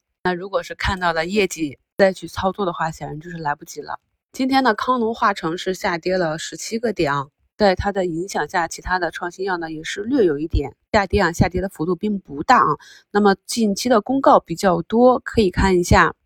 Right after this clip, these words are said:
它这边呢，实控人、第二大股东及其一致行动人等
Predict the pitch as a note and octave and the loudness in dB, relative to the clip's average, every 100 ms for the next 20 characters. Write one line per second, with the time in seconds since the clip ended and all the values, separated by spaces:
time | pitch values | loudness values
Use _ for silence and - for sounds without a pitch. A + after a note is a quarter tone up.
0 | _ - B3+ C4+ A3+ B3 A#3 A3 - F#3 | _ 0 4 4 6 6 6 4 2 0
1 | F#3+ F#3+ A3 F3 E3+ F#3 A3 G3+ F#3 D3 | 0 4 6 6 6 6 6 6 2 0
2 | D#3+ E3+ - F#3 G3+ - F#3 D#3+ F3 F#3 | -2 -2 -2 -4 -2 -2 -2 0 -2 -2
3 | - B3 G3 - F#3 A#3+ F#3+ E3 G#3 E3+ | 4 4 4 0 2 4 6 4 6 4